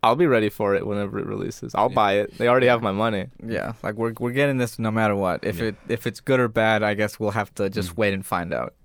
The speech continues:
Speaker 1: Yeah, but
Speaker 2: Wait, people
Speaker 1: it
Speaker 2: have
Speaker 1: looks promising, even though right now it looks pretty
Speaker 2: Empty.
Speaker 1: uh, yeah, pretty empty.
Speaker 2: Mm-hmm.
Speaker 1: But it looks like, you know, they just, you know, they polish it up, they add some, they add some stuff.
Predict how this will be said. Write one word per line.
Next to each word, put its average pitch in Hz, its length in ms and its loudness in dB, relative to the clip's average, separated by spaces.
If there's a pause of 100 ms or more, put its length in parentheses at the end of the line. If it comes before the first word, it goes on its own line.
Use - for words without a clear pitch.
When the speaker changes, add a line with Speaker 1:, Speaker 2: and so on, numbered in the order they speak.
(140)
Speaker 1:
Yeah, - 420 -6 (220)
but 50 260 -4
Speaker 2:
Wait, - 240 -10
people 107 200 -4
Speaker 1:
it 135 40 8
Speaker 2:
have 135 100 4
Speaker 1:
looks 151 500 2 (580)
promising, - 840 -2 (360)
even 113 320 -2
though 110 160 2
right 104 300 2
now 92 260 -2
it 90 100 -4
looks - 240 -10
pretty - 480 -8 (160)
Speaker 2:
Empty. 87 180 -4
Speaker 1:
uh, - 260 -6 (160)
yeah, 76 200 -6
pretty - 260 -10
empty. - 440 -14 (180)
Speaker 2:
Mm-hmm. 92 260 -14
Speaker 1:
But 104 160 2
it 87 100 0
looks 120 640 -2
like, 101 420 0
you 120 140 -4
know, 107 140 -2
they 113 100 2
just, 110 160 -2
you 135 140 -2
know, 117 100 2
they 120 80 2
polish 131 380 2
it 127 60 2
up, 135 200 4
they 120 120 2
add 120 200 2
some, 123 400 -4
they 120 100 0
add 117 140 0
some 135 140 -8
stuff. 147 260 0